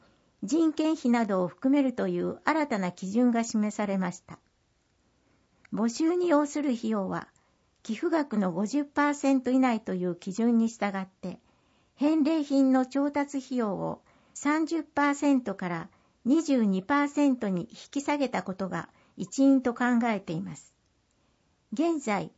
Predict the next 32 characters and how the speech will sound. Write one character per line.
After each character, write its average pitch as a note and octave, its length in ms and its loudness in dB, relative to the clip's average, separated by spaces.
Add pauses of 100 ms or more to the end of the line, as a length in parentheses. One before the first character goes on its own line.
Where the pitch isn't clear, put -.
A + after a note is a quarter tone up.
(120)
毎 C#4+ 280 2
月 - 280 -6
市 E4 200 -2
内 E4 220 2
事 G#3+ 160 -2
業 D4 220 2
者 A3 260 -2
を E3+ 120 -4
訪 B3+ 240 2
問 C4 260 4
す B3 160 -6
る A3+ 120 -2
等、 A3+ 360 -6 (560)
寄 A#3+ 120 -4
付 E4 160 -2
額 D#4+ 260 0
の F#3 160 2
向 C4 320 4
上 B3+ 240 2
に A#3+ 140 2
努 - 260 -4
め A#3 140 2
て F3+ 120 -8
い D#3+ 120 -4
ま F3 160 -6
す。 - 240 -20 (1900)
そ A#3+ 160 0
の E4 160 4
他 D4 140 2
の G#3 140 2
質 - 320 -6
問。 F#3+ 320 -2